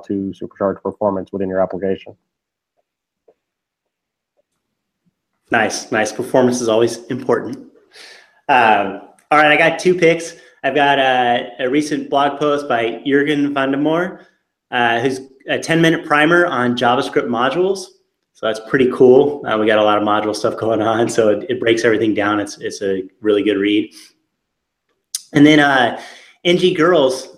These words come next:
Speaker 2: uh, is gonna be at N G conf doing a, um, workshop, and they just kind of announced that, and we, we tweeted that out. That's pretty cool, uh, to get women more involved in tech and,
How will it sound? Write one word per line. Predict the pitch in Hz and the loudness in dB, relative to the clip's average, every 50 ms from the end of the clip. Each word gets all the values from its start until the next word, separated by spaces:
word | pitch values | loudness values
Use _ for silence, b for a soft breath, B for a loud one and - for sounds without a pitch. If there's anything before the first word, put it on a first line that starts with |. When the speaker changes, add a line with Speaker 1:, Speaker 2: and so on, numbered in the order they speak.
| _ | _
Speaker 2:
uh, | - 139 123 120 113 110 113 - | -4 -2 -2 -2 -2 -2 -4 -4
is | 143 131 - | -4 -6 -4
gonna | - 143 143 | -2 -4 -2
be | 139 135 | 0 -2
at | 135 131 | -2 0
N | 131 135 127 | -2 -4 -4
G | 135 135 | -6 -8
conf | - 143 147 143 139 - | -8 -6 -6 -6 -6 -4
doing | 135 123 120 120 117 | -2 -2 -2 -2 -4
a, | 113 113 113 110 110 113 | -4 -4 -6 -6 -8 -10
um, | - - 110 107 107 107 107 107 110 - - - | -10 -8 -8 -6 -6 -8 -10 -14 -16 -18 -18 -6
workshop, | 117 135 - - - - 117 92 - - - - _ _ _ - | -2 -2 -2 -2 -2 -4 -6 -6 -6 -10 -16 -20 _ _ _ -6
and | 120 107 104 104 104 | -4 -4 -2 -2 -2
they | 104 101 | -4 -4
just | 101 104 - - | -6 -6 -8 -6
kind | 113 107 107 | -4 -2 0
of | 104 | 2
announced | 101 101 101 104 104 104 - - | 2 2 2 2 0 -2 0 0
that, | 113 107 110 123 123 - - - | 2 2 2 2 0 -2 -8 -8
and | 110 98 98 98 95 95 95 98 - - - - - - - | -8 -6 -4 -4 -4 -4 -4 -6 -6 -8 -14 -18 -20 -18 -14
we, | 131 123 113 | -10 -8 -6
we | 110 107 101 | -4 -6 -4
tweeted | - - 117 110 107 | 2 4 4 4 6
that | 107 104 101 | 4 2 2
out. | 101 101 101 104 | 2 2 2 4
That's | 107 117 123 123 - | 4 4 2 0 2
pretty | - 123 117 117 | 2 4 4 4
cool, | - - 120 120 117 117 117 B B B B B B _ | 6 6 6 6 6 4 2 B B B B B B _
uh, | - 110 104 101 | -2 0 0 0
to | 101 104 | 0 0
get | 101 113 110 113 110 - 127 | 2 4 2 2 2 0 0
women | 120 120 117 113 113 110 | 2 2 2 2 2 0
more | 110 110 110 110 | 0 0 0 0
involved | 110 107 107 107 104 107 107 107 | 0 2 2 2 4 4 2 2
in | 107 104 98 | 0 -2 -2
tech | - - 104 104 104 - - 107 | -2 -4 -2 -2 -2 -4 -4 -4
and, | 101 98 95 95 95 95 | -2 -2 -2 -2 -4 -6